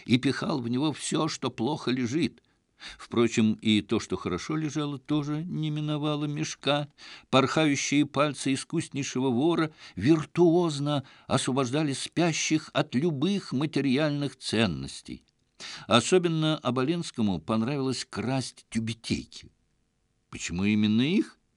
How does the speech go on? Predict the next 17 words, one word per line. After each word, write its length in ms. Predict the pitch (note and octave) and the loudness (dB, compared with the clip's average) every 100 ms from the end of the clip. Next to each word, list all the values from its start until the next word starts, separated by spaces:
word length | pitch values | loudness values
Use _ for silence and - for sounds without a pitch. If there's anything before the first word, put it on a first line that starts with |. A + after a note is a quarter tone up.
| _ | _
<laughs> 400 | G#2 F2+ D#2+ C2+ - - - | -6 -4 -6 -8 -12 -16 -10
Вот 200 | F2 F#2 | -8 -2
попробуйте 560 | G#2 - A2 E2+ E2 D#2+ | -2 2 2 2 -2 -6
спросить 540 | - F#2 - F2 - | -8 -8 -6 -6 -6
пьяного. 680 | - E2+ G#2+ D2+ B1+ A1 - _ _ _ _ _ - - | -6 -2 0 -2 -6 -10 -12 _ _ _ _ _ -20 -10
Вот 220 | E3+ F#3 | -2 -2
втемяшилось 840 | - - D#3+ F3 F3+ - E2 E2 - | -2 -2 -2 0 -2 -2 -4 -4 -6
и 40 | |
все. 360 | B2+ - A2+ C3 _ _ _ _ _ | -10 -6 -6 -6 _ _ _ _ _
Когда 340 | - D2+ B1 E2+ | -12 -10 -6 -4
мешок 460 | F2 - F2+ D#2+ | -4 -4 -6 -6
был 200 | A#1 C#2+ | -6 -8
практически 640 | - F2 - F2 - - D2 | -6 -10 -8 -10 -10 -12 -14
полон, 440 | - C3 D#3+ C2 _ _ _ _ - - - | -6 -4 -2 -6 _ _ _ _ -20 -18 -6
к 100 | G2+ | 0
молодому 420 | G#2+ G#2 C3 A2+ | 2 4 4 2
человеку, 600 | - E2+ F2+ D#3 - F3+ | 0 0 2 2 0 -8